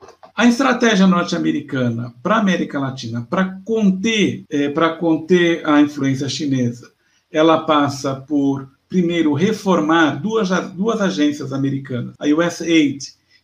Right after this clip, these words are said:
e a O P I C, né, transformando, pegando parte das, das atribuições e concentrando,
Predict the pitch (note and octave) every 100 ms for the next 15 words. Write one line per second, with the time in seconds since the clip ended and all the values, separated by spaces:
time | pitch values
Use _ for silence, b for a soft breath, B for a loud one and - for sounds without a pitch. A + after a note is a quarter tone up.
0 | _ F3+ E3 D#3 D3 C#3 C3+ C3+ C#3+ -
1 | E3+ E3+ - F#3 D3+ C3+ - E3 A#3 -
2 | - _ _ B2 D3 - D#3+ F3 - F3
3 | D#3 D#3+ D3 B2+ E3 E3 E3 - F#3+ A3
4 | G#3+ D3 C3+ C3+ C3 - C3 C#3 C#3 D3+
5 | D3+ C#3+ C#3+ C3+ D#3 C#3+ C3 C#3 D#3+ D#3+
6 | D3+ D3 D#3 D#3 B2+ B2